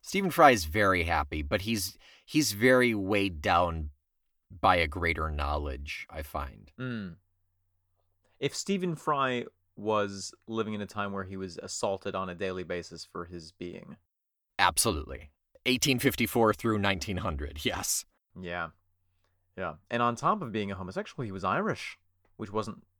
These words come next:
Speaker 2: sort of makes you persona non grata in
Speaker 1: Oh, yeah,
Speaker 2: in
Speaker 1: in London.
Speaker 2: English soci-, in,
Speaker 1: Yeah,
Speaker 2: yeah.
Speaker 1: absolutely.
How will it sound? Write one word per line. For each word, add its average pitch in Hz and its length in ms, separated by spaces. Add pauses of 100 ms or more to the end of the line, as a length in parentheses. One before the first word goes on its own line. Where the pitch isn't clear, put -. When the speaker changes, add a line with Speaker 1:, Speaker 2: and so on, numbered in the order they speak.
(920)
Speaker 2:
sort 120 200
of 80 100 (380)
makes 123 280
you - 60
persona 107 440
non 98 220
grata 90 460 (120)
in 85 380
Speaker 1:
Oh, 120 80
yeah, 117 200
Speaker 2:
in 101 60 (160)
Speaker 1:
in - 60
London. 113 340
Speaker 2:
English 82 200
soci-, - 120
in, 98 240
Speaker 1:
Yeah, 95 260
Speaker 2:
yeah. 80 320 (640)
Speaker 1:
absolutely. 98 560